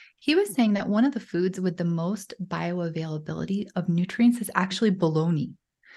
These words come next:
And here we always think, like, "Oh my God, processed food." No, no. Yeah, processed carbohydrates are really bad for you because it's just a bla-, a sugar blast. Although, you know, non-processed carbohydrates still spike your insulin quite a bit too and spike your blood glucose. But,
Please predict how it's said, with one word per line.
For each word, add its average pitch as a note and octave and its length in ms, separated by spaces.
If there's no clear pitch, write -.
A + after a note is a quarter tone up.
And G#3 120
here A#3+ 160
we B3+ 120
always A#3+ 220
think, A3 140
like, F#3 140
"Oh A#3 60
my G#3 100
God, F#3 180
processed A3+ 420
food." G3+ 240
No, G#3 180
no. G#3+ 40
Yeah, A3+ 100
processed G#3+ 640
carbohydrates F#3+ 880
are F3 200
really F3 300
bad F#3 320
for - 140
you F#3+ 360
because G3 280
it's F#3 140
just F#3+ 160
a F#3 60
bla-, F#3 400
a F#3 80
sugar F#3 300
blast. F#3+ 520
Although, F#3+ 420
you G3 120
know, F#3 120
non-processed F#3+ 640
carbohydrates F#3 680
still F#3 320
spike F#3+ 380
your G3 120
insulin F#3+ 320
quite F3 200
a E3 40
bit E3+ 180
too F#3+ 200
and F3 120
spike - 240
your - 80
blood - 200
glucose. - 320
But, - 200